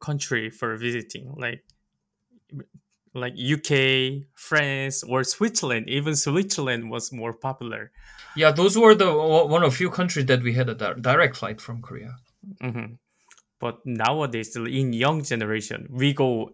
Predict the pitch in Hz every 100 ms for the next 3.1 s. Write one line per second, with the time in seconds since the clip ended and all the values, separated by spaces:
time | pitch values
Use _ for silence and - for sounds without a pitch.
0 | - 196 170 170 151 143 131 123 123 123
1 | 143 - 123 107 120 - 120 113 107 -
2 | - 113 107 - 123 113 120 104 104 -